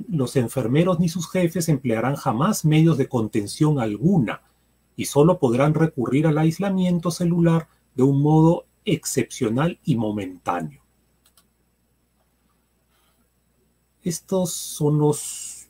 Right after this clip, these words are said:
primeros miembros del cuerpo médico del hospital, ¿no? Acá vemos a Hermilio Valdizán, Baltasar Carabedo,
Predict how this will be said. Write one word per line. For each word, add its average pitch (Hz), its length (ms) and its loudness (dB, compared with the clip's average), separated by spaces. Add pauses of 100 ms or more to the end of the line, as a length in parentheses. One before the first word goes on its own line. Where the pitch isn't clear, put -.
(240)
primeros 127 800 0
miembros 147 580 6
del 113 200 0
cuerpo 117 460 0
médico 120 600 -2 (560)
del 113 300 -4 (160)
hospital, 104 640 -8 (600)
¿no? 147 100 -4
Acá 120 200 -4
vemos 113 440 -4
a 95 160 -6
Hermilio 104 380 -6
Valdizán, 104 680 -2 (460)
Baltasar 107 520 -8
Carabedo, 156 720 2